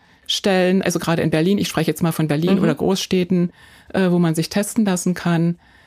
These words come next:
Speaker 1: Zum Beispiel im Zentrum für sexuelle Gesundheit
Speaker 2: Mhm.
Speaker 1: und Familienplanung. Da gibt es, äh, vier Standorte in Berlin. Und, äh, da,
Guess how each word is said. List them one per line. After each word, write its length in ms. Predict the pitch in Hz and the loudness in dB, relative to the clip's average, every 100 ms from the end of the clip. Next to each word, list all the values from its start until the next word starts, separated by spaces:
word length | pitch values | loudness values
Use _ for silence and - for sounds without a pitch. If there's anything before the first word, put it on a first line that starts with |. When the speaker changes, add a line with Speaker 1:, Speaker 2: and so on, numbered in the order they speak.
| _ | _
Speaker 1:
Zum 280 | - 220 220 | -4 0 2
Beispiel 880 | 185 165 175 - 180 175 175 170 165 - | 2 2 0 -2 0 2 2 0 -2 -4
im 140 | 160 | -4
Zentrum 340 | - 160 160 160 | -2 -2 -2 -4
für 100 | 156 | -2
sexuelle 500 | 151 - - 151 151 | -4 -4 -4 -4 -4
Gesundheit 800 | 151 214 233 - 196 185 185 | 0 0 0 0 0 2 0
Speaker 2:
Mhm. 60 | 214 | -2
Speaker 1:
und 120 | 170 | -4
Familienplanung. 880 | - 160 196 202 190 175 170 170 170 | -2 -2 0 0 0 -2 0 0 0
Da 80 | 165 | -2
gibt 260 | 165 - | -4 -4
es, 360 | 156 - - - | -4 -4 -8 -6
äh, 140 | 165 160 | -4 -4
vier 300 | - - 175 | -2 -2 0
Standorte 580 | - 185 202 185 175 170 | 0 -2 0 -2 -2 -2
in 160 | 175 | -2
Berlin. 540 | 170 170 170 165 170 170 - - - - | 0 0 0 0 0 -4 -14 -20 -20 -10
Und, 640 | - 185 170 165 160 - | 0 2 4 2 -2 -2
äh, 240 | 170 160 | 0 0
da, 420 | 160 156 151 151 | 0 0 0 0